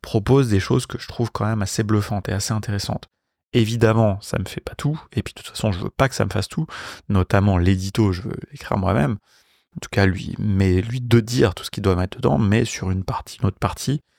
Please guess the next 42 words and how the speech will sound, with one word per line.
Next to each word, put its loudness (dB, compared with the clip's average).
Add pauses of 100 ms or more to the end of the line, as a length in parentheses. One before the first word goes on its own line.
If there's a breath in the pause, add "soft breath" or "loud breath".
(280)
condenser 0
un 4
petit -4
peu 2
les 4
actus, 0
tout -8
ça, 0 (240)
c'est -2
les 6
travails 2
que -4
les 2
L 4
L 4
M 4
font -6
très -2
bien. 2
Je, 0 (100)
je 4
ne 2
vous 0
apprends 2
rien, 4
très -4
probablement, -2
si -16
vous -6
écoutez -10 (220)
ce -10
podcast. -10 (720)
Alors, 4
allez, 6
on 2
y 0
va. 4
J'ai, 2
j'ai -4
quelques -2
petites -8
actus, -2